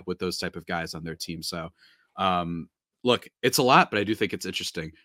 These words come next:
Before we break it down even further, though, guys, we have to take just one last break from the show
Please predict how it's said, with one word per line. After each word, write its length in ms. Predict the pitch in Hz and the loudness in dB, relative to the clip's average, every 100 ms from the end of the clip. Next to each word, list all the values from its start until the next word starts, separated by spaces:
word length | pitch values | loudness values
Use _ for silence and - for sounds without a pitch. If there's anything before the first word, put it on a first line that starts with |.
| - | -6
Before 260 | 98 143 | 4 6
we 260 | 135 123 113 | 6 4 2
break 280 | 104 113 107 | 2 2 2
it 80 | |
down 180 | 107 101 | 0 0
even 160 | 92 87 | -2 -6
further, 280 | - 101 98 | -4 -2 0
though, 120 | 95 | 0
guys, 380 | 92 92 95 - | 0 0 -2 -4
we 80 | 92 | -6
have 80 | |
to 100 | - | -6
take 240 | - 95 - | -6 -6 -6
just 200 | 95 95 | -10 -8
one 220 | 98 127 196 | -4 -2 0
last 400 | 170 156 - - _ _ | 0 -2 -6 -12 _ _
break 380 | 107 98 - - _ _ - | -6 -4 -6 -16 _ _ -10
from 340 | 95 82 82 _ _ _ _ _ _ _ _ - | -6 -6 -8 _ _ _ _ _ _ _ _ -4
the 60 | |
show 300 | - 82 76 | -2 -2 -8